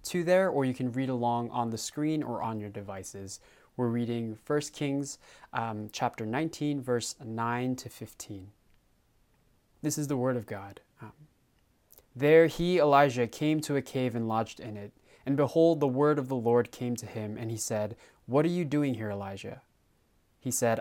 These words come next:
'I have been very jealous for the Lord, the God of hosts, for the people of Israel have forsaken your covenant, thrown down your altars, and killed your prophets with the sword. And I,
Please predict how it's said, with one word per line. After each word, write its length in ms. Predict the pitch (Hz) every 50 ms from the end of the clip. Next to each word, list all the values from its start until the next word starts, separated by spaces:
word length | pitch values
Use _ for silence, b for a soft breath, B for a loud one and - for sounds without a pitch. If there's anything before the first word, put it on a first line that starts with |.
| -
'I 200 | - 143 143 147 139
have 180 | 127 123 113
been 200 | 117 117 113 110
very 360 | 101 104 131 143 156 170 165 160
jealous 400 | 131 156 156 151 156 147 - -
for 160 | - 147 131
the 100 | 127 131
Lord, 380 | 123 120 123 127 127 123 117
the 80 | 110 113
God 340 | - - - 147 147 151 151
of 140 | 156 139 -
hosts, 360 | 143 135 139 131 - - -
for 200 | - - 127 117
the 80 | 110
people 420 | 101 - - - 208 208 - 196 180
of 80 | 170
Israel 400 | 156 151 170 160 160 165 165 160
have 180 | 143 120 113 104
forsaken 640 | - - 123 - - - - 196 196 190 - 185 175
your 120 | 165 160 151
covenant, 480 | - 156 143 139 143 143 139 139 - B B B B B B
thrown 360 | - - 151 160 165 170 170
down 220 | 160 160 151 147 147
your 160 | 147 143 104
altars, 460 | 104 120 120 120 - 127 127 120 110
and 180 | - 117 110 -
killed 260 | - - 147 143 135
your 120 | 139 135
prophets 560 | - - - 117 110 - - 120 117 - - b b b b b
with 220 | 120 120 113 -
the 80 | - 113
sword. 460 | - - - 101 98 95 95 95 -
And 160 | - 113 113 -
I, 440 | - 127 131 139 139 143 143 139